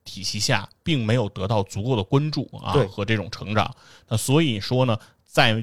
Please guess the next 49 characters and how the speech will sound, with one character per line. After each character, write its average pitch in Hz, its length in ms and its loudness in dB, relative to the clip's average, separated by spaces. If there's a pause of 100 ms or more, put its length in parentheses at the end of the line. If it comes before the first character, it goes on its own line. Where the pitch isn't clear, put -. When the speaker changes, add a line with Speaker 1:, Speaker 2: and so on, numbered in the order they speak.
Speaker 1:
接 175 220 2
下 160 220 4
来 98 280 -2 (220)
他 120 160 2
就 110 280 2
选 95 260 -4
择 98 160 -2
了 104 80 2
一 110 60 0
个 123 100 2
重 170 200 0
大 113 120 4
的 92 100 -4
决 - 160 -12
定， 95 220 -4 (120)
在 107 240 0 (200)
二 127 100 2
零 117 120 2
一 156 120 0
九 131 160 2
年 92 180 -8
的 110 80 -6
时 107 120 -6
候， 78 160 -6 (280)
他 117 160 2
决 101 280 -2
定 135 180 2
的 98 100 -2
就 92 160 -4
是 - 300 -10 (160)
脱 180 340 8
离 104 200 -2
法 98 240 -6
拉 95 140 0
利 113 120 0
的 95 140 -6
这 92 200 -8
个 - 160 -10 (260)
青 - 180 -6
训， 95 200 -6 (440)
啊， 95 120 -4
从 113 200 0
法 107 140 0
拉 101 100 4
利 127 240 2 (220)
这 107 100 -4
个 101 100 -2
学 98 200 -4
院 104 220 0